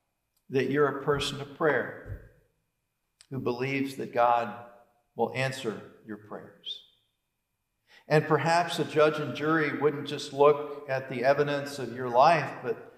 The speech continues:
they depend on the testimony of others to find you innocent or guilty of being a Christian. And so when they ask people that you know, what's the testimony that they give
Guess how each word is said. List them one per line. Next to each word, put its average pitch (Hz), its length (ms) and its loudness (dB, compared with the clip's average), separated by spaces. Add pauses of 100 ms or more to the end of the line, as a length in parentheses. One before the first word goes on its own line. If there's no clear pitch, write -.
(280)
they 135 160 0
depend 135 580 -2
on 131 180 4
the 120 180 -8
testimony 139 680 0
of 123 120 -4
others - 580 6
to 117 140 -10 (560)
find 143 360 4
you 139 280 0
innocent 147 600 -4
or 117 220 -2
guilty 143 440 2
of 113 140 -6
being 127 220 -6
a 120 80 -10
Christian. 151 500 0
And 123 120 -8
so 135 340 0 (200)
when 156 160 2
they 156 120 0
ask 160 480 0
people 160 480 4
that 139 180 -6
you 147 120 -2
know, 147 500 0 (1600)
what's 156 240 -2
the 175 120 -6
testimony 156 640 -2
that 113 180 -2
they 131 140 -4
give 101 300 -8